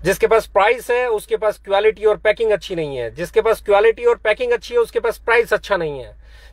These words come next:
तीनों parameter पे खरा उतरने वाली company का नाम ओके लाइफ केयर है। और दूसरे पड़ाव की अगर मैं बात करता हूं, तो दूसरा पड़ाव बहुत ही बेहतरीन, बहुत ही शानदार पड़ाव है। और वो पड़ाव क्या है कि हम brand value create करने की तरफ चल दिए हैं। हर television पे हमारी advertisement देखने को,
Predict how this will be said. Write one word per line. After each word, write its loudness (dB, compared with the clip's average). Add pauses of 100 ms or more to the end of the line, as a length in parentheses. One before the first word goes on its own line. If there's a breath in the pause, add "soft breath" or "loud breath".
(120)
तीनों 4
parameter 0
पे -4
खरा 0
उतरने -4
वाली -2
company -4
का -2
नाम 0
ओके -4
लाइफ 0
केयर 0
है। 4
और 4
दूसरे -6
पड़ाव 0
की -6
अगर -2
मैं -4
बात -2
करता -2
हूं, 0
तो -6
दूसरा -2
पड़ाव 2
बहुत 0
ही -10
बेहतरीन, -2
बहुत -2
ही -10
शानदार -2
पड़ाव 0
है। 6
और 2
वो -2
पड़ाव 2
क्या -4
है -4 (1900)
कि 0
हम 0 (220)
brand 0
value -2
create -12
करने -4
की -14
तरफ -4
चल -2
दिए -4
हैं। -4
हर 4
television -4
पे -4
हमारी -2
advertisement -6
देखने -8
को, -6